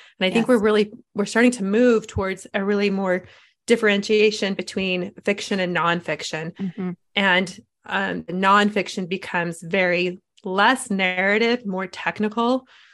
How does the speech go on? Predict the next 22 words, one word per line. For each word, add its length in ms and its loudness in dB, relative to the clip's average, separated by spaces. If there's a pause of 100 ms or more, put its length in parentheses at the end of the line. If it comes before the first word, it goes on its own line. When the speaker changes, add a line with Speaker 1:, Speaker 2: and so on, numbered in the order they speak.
(220)
Speaker 2:
Yeah. 160 -12 (180)
Speaker 1:
at 220 4
all, 500 6
at 140 2
all 200 0
reading 300 -6
levels. 420 -4 (360)
There's 180 4
still 260 2
a 60 4
lot 380 4
in 60 -2
the 140 -8 (120)
seventies 600 -4 (340)
where 100 0
you're 160 2
gonna 200 0
find 240 2
some 140 -2
really 180 2
beautiful 380 0
narrative, 500 0